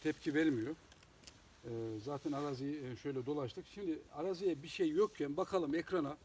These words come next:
herhangi bir, bir, bir metal olgusu verecek mi arkadaşlar? Şimdi onun çekimi, yani az evvel, e, yaptığımız çekim,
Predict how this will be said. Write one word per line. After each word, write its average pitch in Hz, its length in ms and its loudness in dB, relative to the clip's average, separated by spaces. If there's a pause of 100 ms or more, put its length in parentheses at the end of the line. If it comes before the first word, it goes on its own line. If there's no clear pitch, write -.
(480)
herhangi 180 360 4
bir, 156 120 6 (100)
bir, 143 340 4
bir 165 100 6
metal 160 380 4
olgusu 160 400 2
verecek 147 360 2
mi 123 80 -2
arkadaşlar? 104 520 -4 (280)
Şimdi 175 200 2
onun 180 220 4
çekimi, 143 340 0
yani 135 200 -2
az 160 180 2
evvel, 165 220 4
e, 131 180 4
yaptığımız 147 500 2
çekim, 139 280 -2